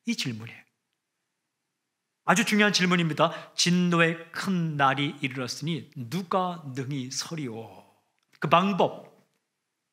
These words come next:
그 길, 그 비밀을 말씀하고 있습니다. 그게 핵심 메시지입니다. 근데 오늘 말씀 읽어보면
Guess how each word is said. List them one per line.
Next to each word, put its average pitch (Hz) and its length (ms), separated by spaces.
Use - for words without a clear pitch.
그 208 180
길, 151 580
그 - 300
비밀을 175 760
말씀하고 127 760
있습니다. - 340
그게 208 120
핵심 - 380
메시지입니다. 120 1200
근데 226 140
오늘 185 580
말씀 156 280
읽어보면 131 540